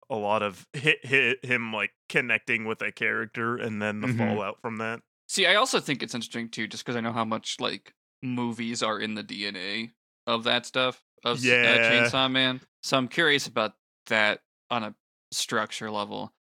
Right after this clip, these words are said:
Speaker 2: Is there, like, a Blu-ray release for that yet? 'Cause I wonder if I'd like it more on, on, like, a polished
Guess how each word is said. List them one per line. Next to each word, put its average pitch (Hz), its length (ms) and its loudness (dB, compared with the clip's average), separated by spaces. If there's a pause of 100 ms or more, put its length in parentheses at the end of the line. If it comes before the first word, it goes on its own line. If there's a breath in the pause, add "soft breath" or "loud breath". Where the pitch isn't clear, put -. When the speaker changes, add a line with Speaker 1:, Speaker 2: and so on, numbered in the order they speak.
Speaker 2:
Is 156 140 0
there, 277 140 4
like, 302 160 4
a - 60 2
Blu-ray 143 460 -2
release 151 320 -2
for 147 120 -12
that 147 120 0
yet? 147 160 2
'Cause - 100 -6
I 139 60 2
wonder 175 220 -2
if 160 120 -4
I'd 120 140 0
like 117 260 -2
it 117 80 -6
more 107 380 -6 (160)
on, - 160 -8
on, 110 140 -8
like, 110 120 -8
a 113 60 -8
polished 104 640 -2